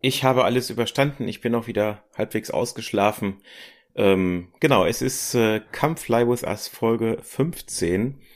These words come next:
Ich wollte grad sagen The Day After, aber es ist schon zwei Tage nach unserem, äh, Treffen.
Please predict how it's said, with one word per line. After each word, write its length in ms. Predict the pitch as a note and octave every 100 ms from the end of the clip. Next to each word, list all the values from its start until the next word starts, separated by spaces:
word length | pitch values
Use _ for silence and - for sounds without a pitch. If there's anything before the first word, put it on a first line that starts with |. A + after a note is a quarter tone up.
| - - -
Ich 140 | -
wollte 140 | A#2
grad 120 | A#2 -
sagen 280 | G#2+ G#2+
The 80 | G2+
Day 180 | G#2+ F#2
After, 320 | F#2+ A#2+ -
aber 120 | F#2+ F#2+
es 100 | F#2+
ist 80 | -
schon 240 | G#2 G2
zwei 340 | - - G#2+
Tage 380 | C3 F#2+ F#2 F#2
nach 260 | F#2 F#2+ -
unserem, 440 | G2 G2 F#2 F#2
äh, 180 | F2+ F2 -
Treffen. 580 | - - - F2 C3+